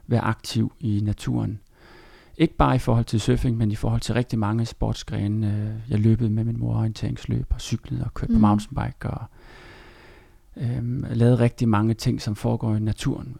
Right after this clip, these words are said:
Speaker 1: Øh, jeg kender så heller ikke idrætshaller, eller <laughs> det, det, jeg har aldrig været sådan inde i en idrætshal og dyrke en sportsgren. Det har været meget
Speaker 2: Det er det
Speaker 1: fjern.
Speaker 2: udendørs.
Speaker 1: Det er det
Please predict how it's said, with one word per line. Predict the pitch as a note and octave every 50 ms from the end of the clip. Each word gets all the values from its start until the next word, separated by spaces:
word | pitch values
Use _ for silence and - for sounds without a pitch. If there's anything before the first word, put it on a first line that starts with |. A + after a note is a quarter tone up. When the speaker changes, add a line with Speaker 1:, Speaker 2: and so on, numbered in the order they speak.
| - - -
Speaker 1:
Øh, | A2 G2+ A2+ A2 A2 A2 A2+ A2+ A2+ A#2+
jeg | A#2 A#2
kender | - B2+ B2 B2 A#2+
så | A2+ - -
heller | G#2+ A#2 A#2 A2+
ikke | A2+ A2+ B2+
idrætshaller, | B2 - A#2 A2 - - A#2 G#2+ G#2+ G2+ G#2 G2+
eller | - G2+ G#2+ G2+ G#2 G#2 G2+ G2 - - - - - - -
<laughs> | - - - - - - - B2 A2
det, | B2 A#2+ -
det, | C3 A#2 G#2+
jeg | G#2+ A2+
har | A2 A#2
aldrig | A2+ A#2+ B2 B2 A2+ A2
været | A2 A2 A#2 A#2 A2+
sådan | - - A#2 A2
inde | A2 G#2+ A2+
i | A2+
en | G#2
idrætshal | G#2+ A2 - A2+ A2 - - A2+ G2
og | G#2 G2+
dyrke | A2 A2 A2
en | A2
sportsgren. | G#2 - - G2 G2+ A2+ - - - G#2+ G2+ G2+ G2+
Det | - A2
har | G#2 G#2 G#2
været | G#2 G#2 G2+ G2 G#2 A2+
meget | - G2+ G#2+ A2
Speaker 2:
Det | A3+
er | A3
det | - A3
Speaker 1:
fjern. | A3+ A3+
Speaker 2:
udendørs. | G#3 G#3 G#3 G#3 - A3 G#3 G3+ -
Speaker 1:
Det | A#2 G#2+
er | G#2+
det | - A2